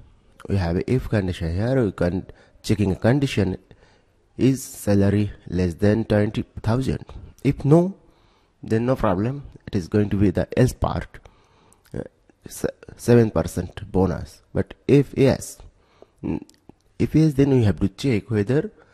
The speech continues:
the employee is male or female. <coughs> If female, then again the bonus is going to be twelve percent, and if male, the bonus is going to be,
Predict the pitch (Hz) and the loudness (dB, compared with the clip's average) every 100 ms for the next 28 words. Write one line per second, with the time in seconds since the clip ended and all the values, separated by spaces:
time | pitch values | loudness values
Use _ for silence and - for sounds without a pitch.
0 | _ - 87 87 82 95 123 135 92 87 | _ -6 -4 -2 0 2 2 4 2 0
1 | - - _ - 101 104 117 - - 98 | -6 -20 _ -10 0 2 2 0 -2 0
2 | - 123 80 - - _ _ _ _ 147 | 2 2 -2 -6 -14 _ _ _ _ -10
3 | - - _ _ _ _ _ - - 147 | -10 -10 _ _ _ _ _ -10 6 6
4 | 151 - 113 139 170 196 - _ _ _ | 6 2 4 4 4 0 -6 _ _ _
5 | _ _ _ - 69 92 87 - 98 95 | _ _ _ -8 0 2 0 0 0 2
6 | 117 151 107 98 107 101 90 107 123 156 | 2 2 4 4 2 0 2 4 4 6
7 | 123 90 82 85 _ _ _ _ - - | 6 6 2 -2 _ _ _ _ 0 6
8 | 147 156 - - - 85 190 - - _ | 6 6 2 0 0 -2 -2 -6 -20 _
9 | _ _ - - 82 - - 120 - 104 | _ _ -12 -10 -10 -6 4 4 4 0
10 | 120 156 107 87 98 - _ - 82 98 | 4 4 4 2 -4 -12 _ -10 -2 0
11 | 120 135 113 95 110 107 98 92 85 123 | 0 0 -2 0 2 2 2 0 2 0